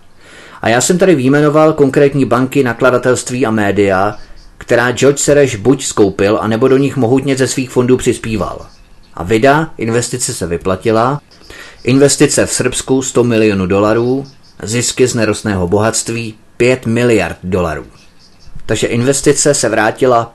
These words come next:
padesátkrát. Nechtěli byste investovat třeba do něčeho, co se vám padesátkrát vrátí? Pětimiliardové zisky z nerostného bohatství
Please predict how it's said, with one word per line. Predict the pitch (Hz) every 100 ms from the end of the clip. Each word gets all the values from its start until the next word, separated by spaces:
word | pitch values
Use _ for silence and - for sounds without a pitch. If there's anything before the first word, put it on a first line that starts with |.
| -
padesátkrát. | 117 120 - 73 - 73 64 - - _ _ _ - - - -
Nechtěli | 151 - 185
byste | 165 170
investovat | 135 143 151 147 113
třeba | - 127 107
do | 104
něčeho, | 123 127 117 101
co | 110
se | - 110
vám | 101
padesátkrát | 101 110 113 110 110 123 113
vrátí? | 98 85 78 - 69 - - _ - - - -
Pětimiliardové | 117 113 131 123 123 123 127 117
zisky | 101 113 -
z | 117
nerostného | 117 107 120 104 92
bohatství | 95 107 - 110 110